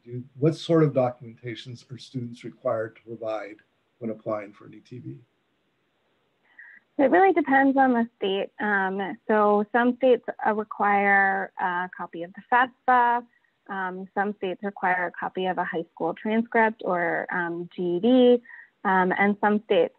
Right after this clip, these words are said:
Speaker 2: require, um, a proof of enrollment. So those are the types of things that we've seen across the states that are included our, in our analysis.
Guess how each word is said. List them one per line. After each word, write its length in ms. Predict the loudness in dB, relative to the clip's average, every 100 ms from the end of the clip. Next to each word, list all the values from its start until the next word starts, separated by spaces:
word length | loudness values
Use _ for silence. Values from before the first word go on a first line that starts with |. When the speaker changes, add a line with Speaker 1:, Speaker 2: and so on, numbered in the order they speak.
| -8
Speaker 2:
require, 1000 | -4 -4 -4 -2 0 0 -2 -2 -4 -6 _ -8
um, 540 | -4 -4 -4 -4 -6 -8 -10 -10
a 60 |
proof 260 | 0 2 2
of 140 | 0
enrollment. 500 | -2 -4 -8 -8 -10 -14 -2
So 100 | 2
those 220 | 6 6 6
are 140 | 4
the 140 | 4 0
types 280 | -4 -4 -4 -6
of 160 | -4
things 240 | -4 -6 -4
that 140 | -2
we've 240 | 0 0 -2 _
seen 260 | 0 4 4
across 460 | 2 0 0 -2 -6 _
the 400 | 2 4 2 0 -8 -20 _ _
states 240 | 0 0
that 80 | 0
are 80 | 0
included 440 | 0 -2 0 0
our, 240 | 0 -2 -4
in 140 | -4
our 160 | -2 -4
analysis. 580 | -4 -2 -2 2 2